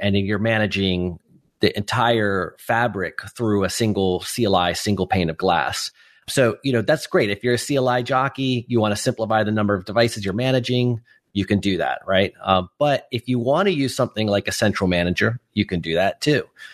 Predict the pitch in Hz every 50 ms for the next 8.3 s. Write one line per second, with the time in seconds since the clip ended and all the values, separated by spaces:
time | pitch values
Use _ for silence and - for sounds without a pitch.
0 | - - _ _ - - - 110 95 - - 113 104 104 117 110 - 110 107 104
1 | 101 92 101 117 113 110 - 117 107 104 110 107 107 104 107 107 98 - 95 95
2 | 98 95 98 101 101 - - 98 104 104 - - 107 - - 98 95 92 92 87
3 | - 113 101 98 - 98 95 92 92 113 117 - - 107 101 - - 101 120 135
4 | 139 - - 131 131 123 120 117 113 113 113 113 113 113 107 104 - - - 104
5 | 101 98 98 95 - 110 104 120 107 - 113 107 101 98 82 104 104 101 - -
6 | 104 - - 104 104 104 98 104 107 98 - 104 107 131 143 131 - - 151 147
7 | 135 123 123 113 107 - - 92 92 110 110 104 95 - - 120 120 117 117 110
8 | - - 117 110 110 -